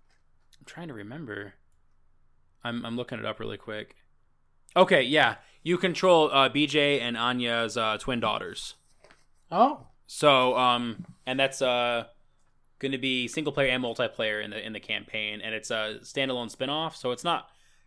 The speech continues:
Speaker 1: really Wolfenstein three. I mean, chronologically, it, you know, it's, it's in the future, but, you know, it's kind of a, it's not a direct sequel. And then Cyberpilot comes out this year too, and that's a, a V R,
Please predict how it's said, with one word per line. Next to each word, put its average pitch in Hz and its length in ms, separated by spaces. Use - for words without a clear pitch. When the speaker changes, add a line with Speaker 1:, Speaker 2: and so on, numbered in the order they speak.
Speaker 1:
really 143 320
Wolfenstein 156 640
three. 156 400
I 120 100
mean, 120 120
chronologically, 117 840
it, 107 160
you 113 100
know, 101 160
it's, 104 240
it's - 220
in 107 60
the 98 60
future, 107 400
but, 104 160
you 143 80
know, 120 180
it's 123 120
kind 127 220
of 117 120
a, 113 200
it's - 80
not 175 100
a 147 60
direct 120 340
sequel. 110 520
And 139 140
then 139 140
Cyberpilot 151 720
comes 113 160
out 107 160
this 107 180
year 107 160
too, 110 440
and 120 160
that's 117 260
a, 110 300
a 110 160
V 110 160
R, 107 360